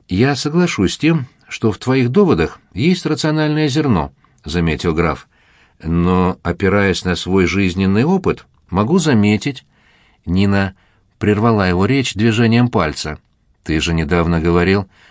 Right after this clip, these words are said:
что ты ещё достаточно молодой". "Совершенно верно. Тогда, может быть,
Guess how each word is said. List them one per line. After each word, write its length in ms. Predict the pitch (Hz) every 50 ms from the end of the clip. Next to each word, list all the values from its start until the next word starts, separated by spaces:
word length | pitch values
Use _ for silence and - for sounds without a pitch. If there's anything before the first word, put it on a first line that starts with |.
| _ _
что 180 | - - 107 92
ты 140 | - 117
ещё 240 | 110 95 - - 110
достаточно 560 | 92 104 104 - - 113 98 87 - - 113
молодой". 560 | 107 113 113 120 127 127 101 92 78 71 69 - _ _ _ _ _ _ _ _ _ _
"Совершенно 600 | - - 76 73 76 - - 80 76 78 76 78
верно. 440 | 80 82 87 98 104 117 120 117 120 - _ _ _ _ _ _ _ _ -
Тогда, 280 | - 85 82 82 92
может 240 | 90 90 87 87 87
быть, 220 | 87 95 87 -